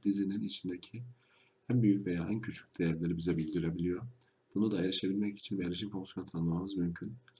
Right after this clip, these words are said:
Alt taraftaki örnekte görüldüğü üzere D üç max, data,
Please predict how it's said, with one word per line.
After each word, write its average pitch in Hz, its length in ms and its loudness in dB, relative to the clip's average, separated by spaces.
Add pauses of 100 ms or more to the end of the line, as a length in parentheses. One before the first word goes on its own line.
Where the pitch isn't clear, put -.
Alt 92 140 0
taraftaki 87 380 -2
örnekte 82 320 -2
görüldüğü 80 260 -2
üzere 80 260 -6
D 82 100 0
üç 82 220 -4
max, - 320 -6 (580)
data, 98 380 -2